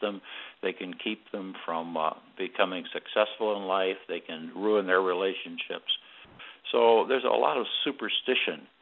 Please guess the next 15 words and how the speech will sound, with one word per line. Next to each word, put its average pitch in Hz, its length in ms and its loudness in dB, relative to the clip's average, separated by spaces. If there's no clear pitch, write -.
that 101 140 -2
sort 101 160 4
of 92 160 -2
goes 101 260 4
along 98 600 4
with 90 180 0
paganism 87 680 0
that 107 140 2
has 104 180 2
infiltrated 120 800 2
itself 101 520 4
not 98 220 4
only 110 320 4
into 101 280 2
our 95 200 6